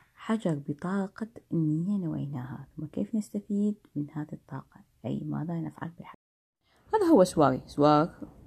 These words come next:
روز كوارتز. طبعًا أنا أحب الأحجار الكريمة وألبس سوارات، يعني،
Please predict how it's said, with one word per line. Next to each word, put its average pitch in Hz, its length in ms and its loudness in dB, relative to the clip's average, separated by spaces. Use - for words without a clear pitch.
روز 151 360 6
كوارتز. - 720 0
طبعًا 294 260 0
أنا 196 260 0
أحب 156 220 -2
الأحجار 147 380 -2
الكريمة 143 440 4
وألبس - 640 0
سوارات، 131 440 -4
يعني، - 320 -6